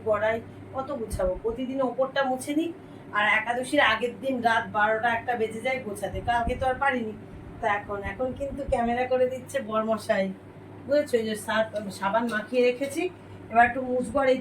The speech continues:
তেল তেলেগুলো উঠতে চাচ্ছে না তো, তো কড়াই টড়াই সব মেজে টেজে ঘরে এলাম। বরমশাই সবজি কেটে দিয়েছে, এই নোংরা হাতে আর দেখাবো না। এই দেখো বরমশাইয়ের, উম, সবজি, আহ, ওই যে কী যেন বলে, খিচুড়ি, আহ, সাবুর খিচুড়ি,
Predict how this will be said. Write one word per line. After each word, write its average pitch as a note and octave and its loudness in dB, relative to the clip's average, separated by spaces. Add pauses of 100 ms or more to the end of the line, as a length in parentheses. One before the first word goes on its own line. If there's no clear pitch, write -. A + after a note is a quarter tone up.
তেল B3 6
তেলেগুলো C4+ 2
উঠতে C4+ 0
চাচ্ছে D4 2
না D#4+ 6
তো, - -4 (520)
তো A#3 6
কড়াই A#3+ 6
টড়াই B3 0
সব B3 0
মেজে A#3 0
টেজে A#3+ 2 (140)
ঘরে G#3 2
এলাম। F#3+ 0 (120)
বরমশাই A3 2
সবজি A3+ -2
কেটে C4 -2
দিয়েছে, C4 -2
এই A#3+ 0
নোংরা A#3 2
হাতে A#3 -2
আর A#3 -4
দেখাবো G#3+ -2
না। F#3+ -2 (500)
এই B3 2
দেখো A3 -2
বরমশাইয়ের, A3 -2 (560)
উম, G#3 0
সবজি, A#3 2 (120)
আহ, G#3+ -2
ওই A3 -4
যে B3 -2
কী B3 -6
যেন C4 2
বলে, C4+ 2
খিচুড়ি, B3+ 2
আহ, - -6
সাবুর G#3+ 2
খিচুড়ি, C#4+ 4